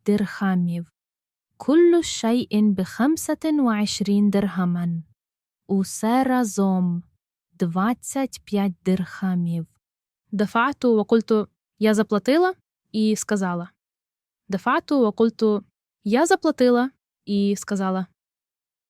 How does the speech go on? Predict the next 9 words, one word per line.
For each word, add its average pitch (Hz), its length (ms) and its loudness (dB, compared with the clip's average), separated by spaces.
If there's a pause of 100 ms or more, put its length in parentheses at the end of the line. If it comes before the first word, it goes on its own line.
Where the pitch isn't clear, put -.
(180)
شكرا، 320 380 -2
مع 320 180 2
السلامة. 226 520 0 (920)
Дякую, 196 460 -2
до 269 100 -2
побачення. 190 580 -2 (920)
شكرا، 226 420 -4
مع 277 220 0
السلامة. 190 600 -2